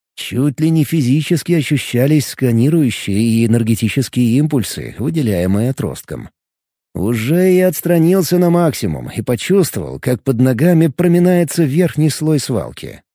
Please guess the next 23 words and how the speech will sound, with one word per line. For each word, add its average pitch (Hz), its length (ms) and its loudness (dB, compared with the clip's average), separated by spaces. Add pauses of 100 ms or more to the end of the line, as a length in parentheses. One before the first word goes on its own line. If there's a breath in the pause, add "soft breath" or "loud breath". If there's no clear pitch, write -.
(160)
Что-то - 500 -6
тупое 151 680 -2
давило 156 460 0
мне 165 160 4
на 165 160 2
ногу, 65 400 -8
а 127 140 -4
что-то - 320 -4
круглое, 104 640 -4
наоборот, 170 800 0
пыталось 110 560 -4
укатиться 139 640 -4
со - 140 -4
скрежетом. 65 680 -10 (600)
Оказалось, 170 720 2
что - 400 -6
это 165 260 2
шлем 170 320 2
Фоггера 143 460 0
техника, 127 600 -2 (260)
Я 165 240 -2
подхватил 160 500 -2
его 57 300 -12